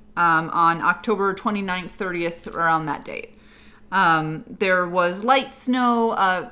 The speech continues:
and intermittent rain at the lake already, a few inches, uh, and they decided, "Fuck this, we're not stopping. We're gonna make an immediate ta-, attempt to get through the pass, because if we wait,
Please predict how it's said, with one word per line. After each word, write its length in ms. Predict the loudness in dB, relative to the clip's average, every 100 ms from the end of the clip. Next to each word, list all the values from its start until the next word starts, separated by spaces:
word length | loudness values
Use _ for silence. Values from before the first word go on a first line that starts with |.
| -10
and 160 | -6
intermittent 640 | -4 0 2 2 0 -4 -2
rain 320 | 0 0 -2
at 160 | -6 -4
the 80 |
lake 300 | -2 -2 -2
already, 600 | -4 -4 2 2 4 0 -4
a 60 |
few 320 | -6 -8 -10 -2
inches, 760 | 0 2 2 2 0 -4 -10 -16 -20 -20 -14 -2
uh, 260 | 2 2 0
and 240 | -2 0
they 280 | 4 4 4
decided, 600 | 0 2 2 2 0 -4 -14 -20 -20
"Fuck 360 | -6 4 4 4
this, 200 | -2 0
we're 60 | 0
not 220 | 0 -2
stopping. 420 | 0 0 0 -6
We're 100 | -6
gonna 160 | -6 -4
make 180 | -4 -4
an 80 |
immediate 460 | -2 2 2 2 -2
ta-, 240 | -4 -6
attempt 380 | -6 -6 -6 -6
to 360 | -10 -8 -8 -2
get 200 | -2 0
through 120 | -4
the 80 | -4
pass, 380 | -4 -2 -2 -4
because 340 | -10 -8 -8
if 120 | -8 -8
we 100 | -2
wait, 480 | 2 2 0 -12